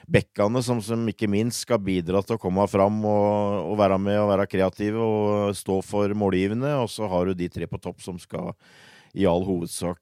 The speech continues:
eh, putte mål, da. Så, eh, det er et større bilde her, selvfølgelig.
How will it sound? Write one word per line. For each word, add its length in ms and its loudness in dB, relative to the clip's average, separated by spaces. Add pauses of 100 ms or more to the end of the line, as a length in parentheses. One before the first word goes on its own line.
(160)
eh, 600 -4 (120)
putte 580 -2
mål, 200 -2
da. 80 -4
Så, 260 -8 (800)
eh, 20 -10 (840)
det 100 6
er 180 10
et 300 -2
større 320 4
bilde 240 0
her, 80 0
selvfølgelig. 420 -6